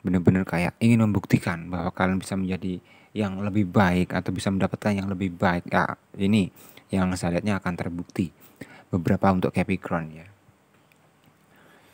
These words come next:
Ini cukup bagus yang saya lihatnya energinya.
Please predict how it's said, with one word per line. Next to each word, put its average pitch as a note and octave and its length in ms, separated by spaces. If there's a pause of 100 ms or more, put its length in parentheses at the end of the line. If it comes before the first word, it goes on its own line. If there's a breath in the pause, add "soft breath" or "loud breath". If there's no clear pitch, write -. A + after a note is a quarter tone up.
(960 soft breath)
Ini C3+ 160
cukup A#2+ 320
bagus A2+ 320
yang F#2+ 160
saya F#2 220
lihatnya F#2 260
energinya. E2+ 560